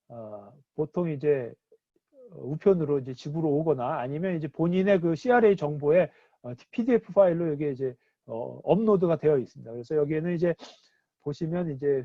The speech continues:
회사명, 그다음에 문서 발행일자, 알피,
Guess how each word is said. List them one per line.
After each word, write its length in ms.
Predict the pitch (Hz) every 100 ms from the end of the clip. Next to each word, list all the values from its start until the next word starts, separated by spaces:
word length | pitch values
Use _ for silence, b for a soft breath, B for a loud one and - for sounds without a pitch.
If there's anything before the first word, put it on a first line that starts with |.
| -
회사명, 920 | 202 196 180 160 147 117 113 175 247 _
그다음에 280 | 135 135 131
문서 360 | 127 160 156
발행일자, 720 | 147 123 131 123 107 - 120 156
알피, 640 | 131 143 _ 117 135